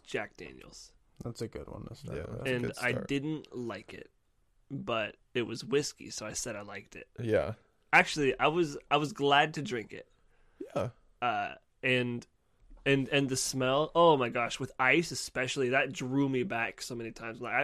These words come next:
Speaker 1: I would, like, the taste w-, wasn't about it, but smelling it and the taste with ice was something that I, I remembered very, pretty vividly.
Speaker 3: Yeah.
Speaker 1: And, and I wouldn't overindulge, and it was totally fine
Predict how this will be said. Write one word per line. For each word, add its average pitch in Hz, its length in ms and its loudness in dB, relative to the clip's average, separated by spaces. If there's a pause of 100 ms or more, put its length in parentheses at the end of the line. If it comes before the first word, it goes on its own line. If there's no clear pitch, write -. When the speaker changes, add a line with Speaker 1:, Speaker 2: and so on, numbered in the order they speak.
(120)
Speaker 1:
I 151 40 6
would, 165 160 -2
like, 143 200 0 (680)
the 135 100 0
taste 156 460 2 (260)
w-, 131 340 -8 (220)
wasn't 139 380 4
about 110 280 -2
it, - 100 -14 (400)
but 139 320 4
smelling 143 520 0
it 156 240 -2
and 131 140 0
the 131 60 4
taste 151 340 -2
with 135 140 0 (100)
ice 135 400 6
was 135 160 -2
something 135 320 -2
that 120 120 2
I, 113 200 -2
I 123 80 -2
remembered 117 540 -2
very, 110 240 -8
pretty 131 260 -4
vividly. 110 500 -6
Speaker 3:
Yeah. 110 380 4 (460)
Speaker 1:
And, 127 240 -2
and 127 120 0
I 123 60 4
wouldn't 143 320 4
overindulge, 135 1000 0 (340)
and 127 100 -6
it 120 40 -2
was 113 140 -6
totally 117 280 0
fine 117 340 -2